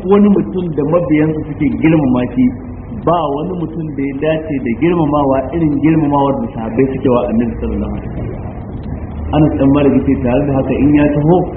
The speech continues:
ba sa taki su miƙe dan tarban sa, dan saboda sun san baya sa haka. Sahabbai suna zaune, annabi ya zo, kowa dai na zaune cikin ladabi. Ba wanda yake miƙewa dan sai in annabi ya zauna a zauna. Kaga wannan ma bid'a ce. Kuma haramun ne, bai halatta a yi.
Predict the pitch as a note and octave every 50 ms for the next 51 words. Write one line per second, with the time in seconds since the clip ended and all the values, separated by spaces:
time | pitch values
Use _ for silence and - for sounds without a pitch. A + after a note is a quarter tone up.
0 | - - - - - - - A2 C3+ - G3+ G3+ - C#3+ B2+ A2+ - C#3+ C#3 C#3
1 | C3+ C3+ B2 A#2 - - A2 A#2+ B2+ B2 B2+ B2+ A2 G#2+ A#2+ A#2+ A#2 - A2 G#2
2 | G#2 A#2 A#2 - - - B2+ B2 C#3+ C3 B2 A2 G#2 B2 B2 - B2+ B2+ B2 C3
3 | C3 B2 A#2 - A#2 A#2 - - - - - - - - - - - - - -
4 | - - - - - - - A#3+ A#3 - - - - - - - - - - -
5 | - - - - B2 B2 B2 B2+ D3+ D#3 D#3 E3+ D#3+ C#3+ C#3 C#3 D3 D#3 D3 C#3+
6 | D3+ D3 C#3+ C#3+ C#3 C#3 C#3+ C#3 - D3 D#3+ D#3+ D#3+ D#3+ D#3+ D#3 D3+ C3 A#2+ A#2
7 | A#2+ - - - C3+ C3+ C3 B2 A#2 G#2 G2 G2 F#2+ - - - - - - -
8 | - - - - - - - - B2 D#3+ E3+ E3 D#3 D#3 E3 F#3 G3 F#3 E3 E3
9 | D#3+ E3 E3 E3 D#3+ D#3+ D3 C3+ C3+ C#3+ D3 D#3 D3+ C#3+ - C#3 C3 C3+ C3+ C3+
10 | C#3+ C3+ C#3+ D3 D3 C#3+ D3 E3 D#3+ E3 E3 D#3+ C#3 C3+ C#3 C#3+ C3 B2+ C3 B2+
11 | C3 B2+ B2 A#2 - G#2+ G#2 A2 G#2+ G#2 G2+ G2+ - - - - - - - -
12 | - - - - - C3+ C3 D3 D3+ C#3 C3 B2+ B2+ C3 B2 B2+ C3+ - - -
13 | - - - - - - - - - - - - - - - - - - - -
14 | - C3+ D3 C#3 C3+ C3+ C3 C3 B2+ B2 A2+ A2 G#2+ G#2+ G#2 G#2 A2+ A2+ - A2
15 | G2 G2 G2